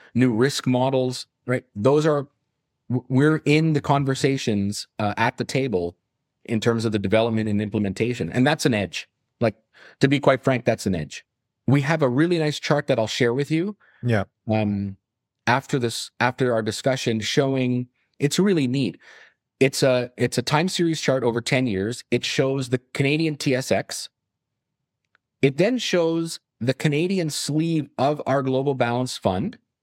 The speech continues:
Speaker 1: in another line, which has handedly outperformed the T S X, as we would hope. But then what it shows is we have a whole bunch of gray lines. It's kind of a spider chart showing the underlying managers that we're using in our Canadian sleeve,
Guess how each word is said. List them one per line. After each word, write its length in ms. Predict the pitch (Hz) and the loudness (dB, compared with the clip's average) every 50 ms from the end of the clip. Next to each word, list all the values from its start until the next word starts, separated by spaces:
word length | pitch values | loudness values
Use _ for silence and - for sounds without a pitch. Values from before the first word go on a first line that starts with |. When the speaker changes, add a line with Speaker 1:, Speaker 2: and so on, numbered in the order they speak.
| _ _ _ | _ _ _
Speaker 1:
in 120 | 127 120 | 0 0
another 320 | 120 117 123 143 156 156 | 2 2 2 2 2 0
line, 360 | 143 107 90 87 92 127 190 - _ _ _ _ _ _ _ _ _ _ _ _ _ _ _ _ | 0 0 -2 -2 -2 -4 -6 -8 _ _ _ _ _ _ _ _ _ _ _ _ _ _ _ _
which 180 | 123 123 - | 0 2 4
has 160 | - 123 - - _ | 2 0 0 -2 _
handedly 800 | - - 139 135 147 151 143 135 131 117 113 113 110 107 104 - _ _ _ _ | -4 0 0 2 2 0 0 -2 -2 0 0 0 0 0 -2 -6 _ _ _ _
outperformed 920 | 113 113 117 - _ - 104 - - 110 104 98 98 95 95 95 95 95 - _ _ _ _ _ _ _ | 0 0 0 0 _ -2 -2 2 2 2 2 2 0 0 -2 -2 -4 -6 -10 _ _ _ _ _ _ _
the 100 | - 107 | -6 -4
T 160 | 95 - 123 110 | 0 2 2 2
S 160 | 98 - - | 2 2 0
X, 240 | 92 98 - - - | -2 -2 -2 -6 2
as 220 | - 123 127 117 | 2 2 4 4
we 60 | 120 | 2
would 160 | 113 110 98 | 2 2 0
hope. 260 | 95 101 - - _ _ _ _ _ - - - - - - - - _ | 0 -2 -2 -2 _ _ _ _ _ -20 -20 -20 -20 -20 -20 -20 -2 _
But 120 | 175 147 | 0 2
then 200 | 151 233 302 311 | 2 2 2 4
what 120 | 233 170 | 2 2
it 80 | 139 131 | 0 -2
shows 320 | - - 151 139 151 143 | 0 0 2 2 2 0
is 200 | 147 143 143 143 - _ | 0 -2 -4 -6 -4 _
we 100 | 143 151 | 0 0
have 100 | 170 175 | 2 0
a 60 | 156 | -2
whole 260 | 135 135 185 240 277 | 0 2 2 2 2
bunch 260 | 247 214 202 208 196 - | 2 2 0 0 0 -2
of 160 | 147 117 104 | -4 -2 -2
gray 300 | 101 120 131 143 160 170 | 0 2 2 2 2 2
lines. 320 | 147 120 110 104 104 101 | 0 0 -2 -2 -2 -4
It's 120 | 110 110 - | -4 -4 -2
kind 140 | - 156 | -2 0
of 60 | 156 127 | 0 0
a 40 | |
spider 460 | 110 - - _ 135 139 151 156 135 107 | -2 -4 -4 _ 0 0 0 0 -2 -2
chart 400 | - - - 92 92 104 - _ _ _ - _ _ _ _ _ _ _ _ | -2 -2 0 0 0 -2 -4 _ _ _ -20 _ _ _ _ _ _ _ _
showing 340 | - - - 156 156 160 156 | -4 0 0 2 2 2 0
the 140 | 147 151 - - | -2 -4 -2 0
underlying 540 | 147 160 185 202 208 190 175 160 160 156 | 0 2 2 0 0 0 0 -2 -2 -2
managers 480 | 139 135 143 147 156 151 143 139 131 120 | -2 -2 0 -2 -2 -2 -2 -2 -2 0
that 160 | 131 135 117 | 0 0 0
we're 100 | 131 131 | 2 0
using 680 | 131 131 123 127 156 185 208 208 170 151 139 131 131 135 131 | 0 0 0 0 0 0 0 0 0 0 0 0 -2 -4 -6
in 300 | - 131 143 151 151 151 | -2 0 0 2 2 0
our 260 | - 131 135 143 143 | 0 0 0 0 -2
Canadian 520 | - - 143 127 127 131 131 127 120 110 | -2 -2 -2 0 0 0 -2 -2 -2 -2
sleeve, 420 | 104 - - 139 151 123 87 78 | -4 -4 -4 -4 -2 -2 -4 -6